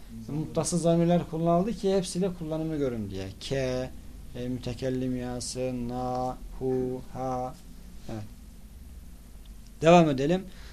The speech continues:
Ve men halagan nucume ya Ahmedu. Ey Ahmet, yıldızları kim yarattı?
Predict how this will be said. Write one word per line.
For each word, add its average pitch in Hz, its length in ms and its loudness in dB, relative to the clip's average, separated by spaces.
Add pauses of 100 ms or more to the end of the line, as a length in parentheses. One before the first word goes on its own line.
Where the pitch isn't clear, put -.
(120)
Ve 202 100 12
men 233 220 12
halagan 196 760 8
nucume 180 800 8 (200)
ya 165 300 6
Ahmedu. 127 640 -4 (180)
Ey 156 120 4
Ahmet, 147 360 2 (760)
yıldızları 139 460 2
kim 143 220 -4
yarattı? 117 680 0